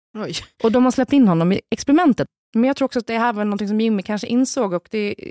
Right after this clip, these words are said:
Speaker 2: är också, vem vill bli som tjugosju år gammal pappa till en tioåring? Alltså bara sådär.
Speaker 1: Ja,
Speaker 2: Om man inte
Speaker 1: nej.
Speaker 2: ens ser barn framför sig. Då måste man ju kunna opt out,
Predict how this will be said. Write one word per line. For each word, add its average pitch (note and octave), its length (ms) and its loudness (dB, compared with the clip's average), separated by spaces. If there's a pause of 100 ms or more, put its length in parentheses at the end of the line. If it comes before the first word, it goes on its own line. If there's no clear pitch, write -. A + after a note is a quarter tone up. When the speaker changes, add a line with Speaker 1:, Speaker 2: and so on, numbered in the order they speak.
Speaker 2:
är - 100 -6
också, A3 300 -10
vem C#4 380 0
vill C4 400 -2 (320)
bli D4+ 380 0 (140)
som F3+ 140 -4
tjugosju F#3 280 -4
år D3+ 160 -2
gammal D3+ 500 -4 (180)
pappa E3+ 220 -6
till D#3 160 -6
en D3+ 60 -6
tioåring? - 600 -8 (200)
Alltså D#3 360 -6
bara D#3 240 -4
sådär. - 440 -8 (240)
Speaker 1:
Ja, C4+ 60 -6
Speaker 2:
Om F3+ 80 -2
man E3+ 140 -2
inte D#3+ 160 -6
Speaker 1:
nej. E3+ 40 -2
Speaker 2:
ens D#3+ 200 -4
ser E3 220 -4
barn D3+ 320 -4
framför D#3 300 -8
sig. - 300 -8 (360)
Då A#3+ 60 -2
måste A#3 360 0
man A#3+ 100 2
ju G#3 40 -4
kunna - 240 -6
opt - 320 -8
out, F#3+ 380 -4